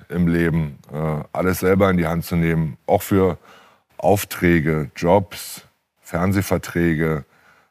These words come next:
ähm, Werbeverträge, selber zuständig zu sein, das ist schon die Herausforderung.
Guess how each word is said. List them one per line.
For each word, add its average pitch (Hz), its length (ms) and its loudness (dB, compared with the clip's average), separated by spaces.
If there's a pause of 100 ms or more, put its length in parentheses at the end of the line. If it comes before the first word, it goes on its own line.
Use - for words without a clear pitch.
(180)
ähm, 82 260 0
Werbeverträge, 90 720 2
selber 107 280 2
zuständig 85 480 -2
zu 76 140 -10
sein, 67 460 -10
das - 180 -6
ist 113 160 -6
schon 95 420 0
die 92 100 2
Herausforderung. 80 1000 -2